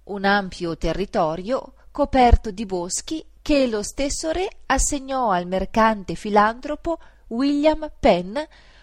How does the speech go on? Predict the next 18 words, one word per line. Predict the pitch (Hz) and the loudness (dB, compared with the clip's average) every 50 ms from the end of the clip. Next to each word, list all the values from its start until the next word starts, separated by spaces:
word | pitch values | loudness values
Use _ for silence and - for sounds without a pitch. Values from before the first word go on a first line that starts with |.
| - - | -20 -8
come | - - 339 320 285 247 220 208 | 0 2 2 2 2 0 -2 0
pagamento | - 220 214 190 214 220 220 247 247 240 226 196 - 170 | 2 2 4 4 4 4 2 0 -4 -4 -6 -8 -8 -4
dei | 160 180 190 208 220 | 0 0 0 2 4
debiti | 196 220 185 175 175 180 226 - - 294 - - - | 6 6 6 6 2 -2 -8 -8 -8 -10 -10 -10 -10
contratti | - 349 339 330 - - 202 156 160 175 - - 269 | -8 -8 -8 -6 -2 0 0 0 0 -2 -6 -8 -8
con | - - 294 | -6 -6 -6
la | 277 277 269 | -4 -4 -6
sua | - - 294 294 285 | -6 -6 -6 -6 -6
famiglia. | - - 302 285 214 156 151 156 160 170 185 - - _ _ _ _ _ _ _ _ _ _ _ _ _ _ _ _ _ _ _ _ _ _ _ - - - | -6 -6 -8 -8 -8 -10 -8 -8 -6 -4 -6 -6 -6 _ _ _ _ _ _ _ _ _ _ _ _ _ _ _ _ _ _ _ _ _ _ _ -16 -6 0
La | 277 311 302 | 2 2 2
colonia | - - 339 330 349 359 359 339 294 233 | 2 0 -2 0 0 -2 -2 -4 -4 -4
di | 185 185 208 196 | -4 -4 -6 -6
New | 202 208 220 220 | -6 -8 -6 -4
York | 208 208 190 170 165 180 190 - - 285 269 - - - - - | -2 2 2 2 2 0 -2 -6 -6 -6 -6 -8 -10 -20 -20 -20
nacque | - 254 269 277 247 208 185 - - 233 208 | -10 -2 0 2 2 2 0 -2 -4 -4 -4
invece | 208 208 214 202 247 240 247 254 - - 330 311 - - | -4 -4 -4 -2 -2 -2 -2 -2 -4 -4 -4 -4 -4 -6
nel | 277 294 311 311 | -6 -6 -6 -6
milleseicentosessantaquattro, | 294 277 294 302 302 302 302 294 - 277 254 208 - 262 233 226 240 - 285 277 - 277 254 - - 220 208 220 - 262 254 - 220 185 156 165 - - - 226 226 220 - | -6 -8 -6 -4 -2 -2 -2 -2 -2 -4 -4 -4 -2 -2 -2 -2 -4 -8 -8 -6 -6 -6 -4 -2 -2 -2 -2 -2 -4 -6 -4 0 0 0 0 0 -6 -10 -6 -4 -4 -4 -6